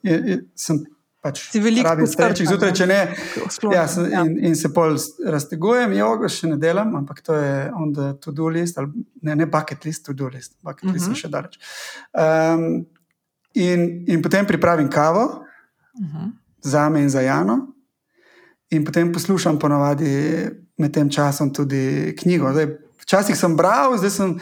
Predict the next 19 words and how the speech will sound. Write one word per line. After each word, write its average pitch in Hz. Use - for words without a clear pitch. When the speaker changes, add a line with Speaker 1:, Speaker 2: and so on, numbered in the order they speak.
Speaker 1:
mi 170
je 165
poslušanje 170
še 165
bolj 165
fascinira, 160
zato 147
ker 156
je 151
tudi, 151
Speaker 2:
Mhm. 190
Speaker 1:
je, 160
je, 170
včasih 175
imaš 165
kakšne 175
zelo 160
dobre, 160
eh, 143